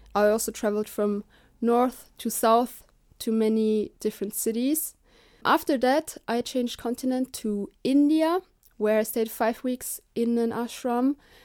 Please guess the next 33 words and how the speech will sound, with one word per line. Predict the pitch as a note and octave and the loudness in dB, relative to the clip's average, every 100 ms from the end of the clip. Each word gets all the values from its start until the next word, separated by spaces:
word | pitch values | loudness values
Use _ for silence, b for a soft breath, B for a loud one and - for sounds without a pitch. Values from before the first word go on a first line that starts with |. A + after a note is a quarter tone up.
| b b b - | b b b 0
After | A#3 B3+ C4 | 2 2 0
that, | A#3+ B3+ C4 - - | 2 2 0 -6 -4
I | G#3+ | 0
went | A3 A3 | 2 0
to | G#3+ | -4
Thailand, | - - A3 A#3+ C4 D#4+ D#4+ - _ _ _ _ | -10 -2 0 2 4 2 2 -8 _ _ _ _
where | A3+ A3 | 4 6
I | |
was | A3 A3 | 6 4
mostly | A3+ A3+ - G#3+ | 2 2 2 0
in | |
Bangkok, | G3+ G#3+ A#3+ C4 C#4 - - b b b b - | 2 0 2 2 2 0 -14 b b b b 2
and | A3+ A3+ | 4 6
then | A3+ A3+ | 8 8
living | A3+ A3+ A3+ | 6 6 2
two | - A#3 | 2 2
weeks | A3+ A3 - - | 2 2 -2 -2
in | A3 | 0
a | G3+ | 0
Buddhist | G#3+ G#3 - | 0 0 -4
temple | - G#3 G#3 A#3+ D4+ - _ _ | -4 -4 2 4 4 -2 _ _
in | G#3 G#3 | 0 0
the | G3+ | 0
north | G3 G3+ - | 0 -4 -6
of | A3+ | -14
Thailand, | - A3 G#3+ A#3 D4+ - - _ _ _ b b b b b b b | -6 -2 0 2 0 -4 -18 _ _ _ b b b b b b b
which | B3 - | 2 6
was | C4 - | 6 8
also | G#3+ A#3+ B3 A#3+ A#3+ | 8 6 6 4 4
kind | B3+ A3 | 2 0
of | A3+ | 0
crazy | - A#3 A3+ | 2 2 0
because | G#3+ A3+ A#3+ A3 - | -6 -4 -2 0 -2